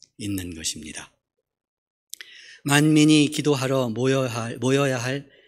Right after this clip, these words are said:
이방인의 뜰에서 장사할 자리가 없어서 이방인의 뜰에서 이방인들을 쫓아내고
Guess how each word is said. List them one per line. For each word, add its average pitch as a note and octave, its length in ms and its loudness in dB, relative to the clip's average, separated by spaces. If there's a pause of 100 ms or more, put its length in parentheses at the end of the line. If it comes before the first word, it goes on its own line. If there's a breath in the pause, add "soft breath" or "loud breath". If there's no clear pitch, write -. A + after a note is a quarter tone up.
(140 soft breath)
이방인의 B2 680 -4
뜰에서 C3+ 520 -4 (540)
장사할 D#3+ 920 0 (180)
자리가 D#3+ 400 -2
없어서 C#3 540 -6 (300 soft breath)
이방인의 D#3 580 4
뜰에서 D#3 300 -2
이방인들을 C3+ 1040 -2
쫓아내고 D3+ 760 -6